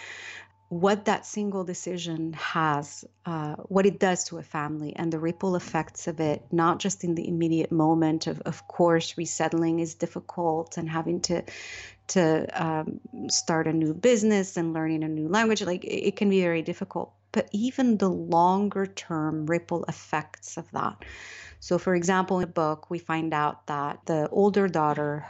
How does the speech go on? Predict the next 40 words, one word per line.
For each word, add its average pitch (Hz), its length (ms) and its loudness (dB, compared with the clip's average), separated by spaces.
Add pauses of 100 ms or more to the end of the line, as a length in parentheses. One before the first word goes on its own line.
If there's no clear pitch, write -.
who 156 260 0
arrives 156 560 2
in 165 120 -4
the 156 100 -6
United 151 320 -4
States - 480 -10
when 147 120 -4
she's 156 280 -6
three 170 300 0
years 160 260 2
old 160 380 -2
and 147 180 0 (380)
goes 160 200 2
to - 100 -4
school 349 420 6
and 165 160 6
does 147 220 0
really 147 260 -4
well, 202 400 4
and 160 120 -2
on 147 120 -6
the 143 80 -10
surface, 160 420 -10
everything 156 360 -6
is 143 180 -6
fine. 156 480 2
But 151 200 -6
then 151 280 0 (340)
the 175 80 -2
next 180 380 0
time 170 200 0
she 165 160 -6
goes 160 220 -4
to - 140 -8
Morocco, 156 400 0
she's 165 180 -4
already 151 320 0
in 165 220 -2
her 143 160 -2
teens, 190 640 4